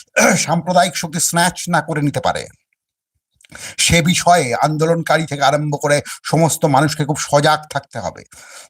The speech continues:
যে কোনো সময় আমরা দেখি যখন আন্দোলন তুরঙ্গ, মানে, দুরন্ত অবস্থায় থাকে, তখন সাম্প্রদায়িক শক্তি অনেক পেছনের সাইডে থাকে। ভারতের ইতিহাস বারবার এটা প্রমাণ করেছে। বিয়াল্লিশে ভারত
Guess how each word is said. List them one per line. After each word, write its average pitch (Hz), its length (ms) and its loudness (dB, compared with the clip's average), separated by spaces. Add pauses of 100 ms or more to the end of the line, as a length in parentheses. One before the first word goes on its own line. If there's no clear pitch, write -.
যে 117 100 0
কোনো 190 180 4
সময় 190 320 4
আমরা 190 180 2
দেখি 180 300 -4
যখন 175 200 -2
আন্দোলন 170 460 0
তুরঙ্গ, 180 640 4
মানে, 156 140 0
দুরন্ত 185 420 -2
অবস্থায় 170 360 2
থাকে, 170 320 2
তখন 170 240 -2
সাম্প্রদায়িক 165 500 0
শক্তি 160 220 -4
অনেক 156 180 -2
পেছনের 151 320 -2
সাইডে 139 300 2
থাকে। 107 420 -2 (100)
ভারতের 143 260 0 (320)
ইতিহাস 151 380 2
বারবার 143 340 4
এটা 139 120 -2
প্রমাণ 147 340 -2
করেছে। 131 280 -8
বিয়াল্লিশে 156 640 0
ভারত 120 220 2